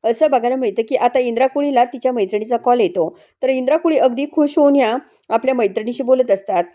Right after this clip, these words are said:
घरामध्ये अगदी आनंद, आनंदमय वातावरण असतं आणि त्याच वेळेस सर्वजण आता इंद्राकुळीकडे बघत राह-, राहतात आणि त्याच वेळेस सागर तिथे येतो. सागर तिथे आल्यानंतर इंद्राकुळी सर्वांना सांगते की, "अरे, आपल्या कोमलला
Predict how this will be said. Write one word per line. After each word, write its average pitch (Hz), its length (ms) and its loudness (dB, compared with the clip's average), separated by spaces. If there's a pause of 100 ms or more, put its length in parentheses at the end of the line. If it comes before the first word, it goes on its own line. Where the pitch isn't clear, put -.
(240)
घरामध्ये 277 480 0
अगदी 214 340 -2
आनंद, 220 220 0 (180)
आनंदमय 302 320 2
वातावरण 233 480 0
असतं 180 360 2 (260)
आणि 240 120 2
त्याच 262 280 0
वेळेस 311 200 0
सर्वजण 262 360 2
आता 269 160 0
इंद्राकुळीकडे 247 600 0
बघत 208 280 -2
राह-, 202 240 -2
राहतात 220 320 0
आणि 277 260 0
त्याच 262 160 0
वेळेस 302 220 -2
सागर 233 280 -2
तिथे 240 280 -4
येतो. 180 420 2 (180)
सागर 294 340 2
तिथे 349 240 -2
आल्यानंतर 254 640 0 (280)
इंद्राकुळी 302 420 0
सर्वांना 262 400 -2
सांगते 233 320 -4
की, 240 280 -4 (340)
"अरे, 226 240 2
आपल्या 262 260 0
कोमलला 233 580 2